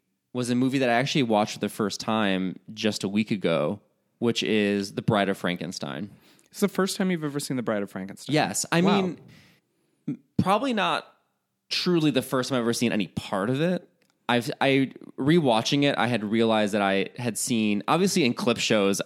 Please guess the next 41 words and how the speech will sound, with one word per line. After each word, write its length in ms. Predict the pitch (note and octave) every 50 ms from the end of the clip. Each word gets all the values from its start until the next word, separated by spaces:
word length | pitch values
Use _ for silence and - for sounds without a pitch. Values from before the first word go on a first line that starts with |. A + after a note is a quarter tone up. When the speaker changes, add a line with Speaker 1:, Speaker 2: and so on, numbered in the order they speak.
| -
Speaker 1:
you 160 | - A2+ A#2
see 300 | A2 - - A#2 G#2 G#2
the 100 | G2+ G#2+
bride 540 | G2+ F2 F#2+ F#2+ G2 F#2+ F#2+ F2+ F2+ F2+ E2
appear 460 | F#2+ - - - F#2 E2+ E2+ F2 F2
all 140 | D2+ A#1 E2+ E2
the 60 | E2+
time. 440 | - A2 F#2+ F2 F2 F2 E2+ E2+ - _ - - - - - _ _ _
And 400 | - A2+ A2+ A2+ A2 G#2+ G#2 G2+
I 60 | - G2+
realized 400 | A2+ A#2+ B2+ B2+ B2+ B2 A#2 A#2
rewatching 380 | A2+ G#2+ G#2 G#2 G2+ - A2+ G#2
it 60 | F#2+
that 100 | - G#2
I 60 | G#2
had 120 | G2+ G2+ -
seen 220 | - C#3 C3+ B2+
the 80 | A2 F#2+
blind 400 | E2+ - F2+ F#2 F#2 F#2 F#2+ F#2
man 280 | E2+ E2 D#2 E2+ F#2
scene 540 | - - F#2+ F2+ E2+ E2 D#2 D2+ F2+ G#2 A2 -
a 140 | - - G#2
lot, 320 | G2 F2 E2 D#2 D#2+ -
but 160 | - B2 - -
I 80 | C3
feel 200 | C3+ - - - A#3
like 100 | A3 -
almost 320 | - F#3+ F#3 F#3 F#3 - - - - - - _ _ -
the 80 | C3+ C#3+
most 340 | C#3 C3 B2+ C3 C3 -
I 80 | D3 B2
know 200 | A2+ A2 G#2 G2+
about 240 | G#2+ A2 F#2+ - -
Bride 220 | - G2+ G2 F#2+ F#2+
of 80 | G2
Frankenstein 720 | - G#2 F#2+ F#2 A#2 A2+ A#2 - B2+ A#2+ A#2+ A#2 A#2 A#2 A2
is 100 | E2 F#2+
from 240 | - - A2+ G2+ F#2+
Young 280 | F2+ F#2 G2 G#2 G#2+
<laughs> 60 | G#2 -
Frankenstein, 800 | G2 F#2 - - C#3 C#3 - - - - A2+ G#2 - - C3